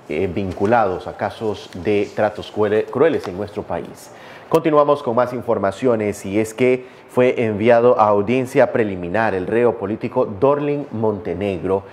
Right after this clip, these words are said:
Él es miembro de una familia en Huihuilí, Jinotega, que es constantemente asediada por autoridades de la policía y simpatizantes del partido F S L N. Veamos.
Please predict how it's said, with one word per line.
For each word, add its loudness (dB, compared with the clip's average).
Él 2
es 0
miembro 2
de 4
una 4
familia 0
en -2
Huihuilí, -2
Jinotega, -2
que -2
es 0
constantemente -2
asediada 2
por -2
autoridades 0
de -2
la -2
policía 0
y -2
simpatizantes -2
del 2
partido 0
F -2
S -4
L -4
N. -10
Veamos. -4